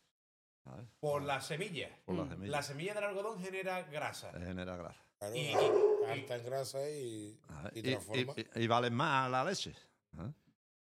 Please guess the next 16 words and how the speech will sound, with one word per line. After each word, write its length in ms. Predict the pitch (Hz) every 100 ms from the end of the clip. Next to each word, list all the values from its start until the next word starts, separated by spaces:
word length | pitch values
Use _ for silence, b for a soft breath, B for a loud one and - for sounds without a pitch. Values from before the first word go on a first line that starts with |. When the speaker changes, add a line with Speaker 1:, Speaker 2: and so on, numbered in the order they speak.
| -
Speaker 2:
Entonces, 260 | 135 165 - -
la 180 | 160 147
leche 320 | 156 185 214
que 80 | 208
vendéis 580 | 202 196 196 214 226 - _ _ _ _ _
tiene 240 | 160 151
una 160 | 147 147
clasificación. 560 | 143 135 131 139 113 - -
Speaker 1:
Sí. 80 | 101
Speaker 3:
Proteína 480 | 202 - 165 160 160
y 40 |
grasa. 360 | 170 233 - 143 - _ _
Speaker 2:
Proteínas 580 | 165 156 147 156 170 151
y 80 | 139
grasa. 420 | 113 90 104 87 _ -
Speaker 3:
Según, 400 | 151 151 170 190